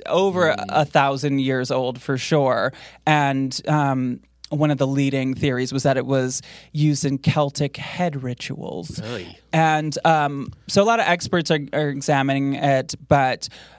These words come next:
Speaker 1: there's an expert in Celtic artifacts named Doctor Annie Ross. And Doctor Annie Ross, she got the heads from the family, and she brings them to her house. And she, this is a doctor, she's very credible.
Speaker 2: Mm-hmm.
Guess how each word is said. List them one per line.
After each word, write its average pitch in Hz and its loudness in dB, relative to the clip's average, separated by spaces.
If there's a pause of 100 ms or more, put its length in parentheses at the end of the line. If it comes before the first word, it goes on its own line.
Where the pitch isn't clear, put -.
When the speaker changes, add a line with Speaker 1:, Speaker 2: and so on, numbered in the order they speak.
(140)
Speaker 1:
there's 175 2
an 180 -2
expert 185 0
in 151 0
Celtic 160 0
artifacts 139 0
named 131 -2
Doctor 143 0
Annie 131 -2
Ross. - -2 (260)
And 160 2
Doctor 175 2
Annie 170 2
Ross, 151 2
she - 0
got 180 4
the 139 0
heads 131 2
from 143 0
the 131 -2
family, 120 0 (300)
and 147 2
she - -4
brings 170 -2
them 185 -4
to 165 -4
her 196 2
house. 131 -2 (280)
And 143 -4
she, 254 -2 (160)
this 196 -10
is 240 -6
a 262 2
doctor, 214 2
she's 147 -6
very 160 2
credible. 147 0 (120)
Speaker 2:
Mm-hmm. 101 -4